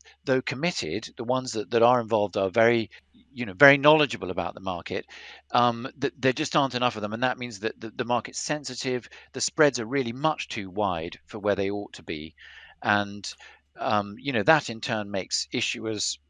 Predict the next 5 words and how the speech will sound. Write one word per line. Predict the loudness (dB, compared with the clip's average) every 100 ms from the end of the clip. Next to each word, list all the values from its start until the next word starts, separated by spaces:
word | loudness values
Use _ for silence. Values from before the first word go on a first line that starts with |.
| _ _
you | -12
know, | -10
not | -6 -6 -6
particularly | -6 -6 -6 -4 -4
enthusiastic. | -4 -8 -2 0 0 -2 -10 -14 -18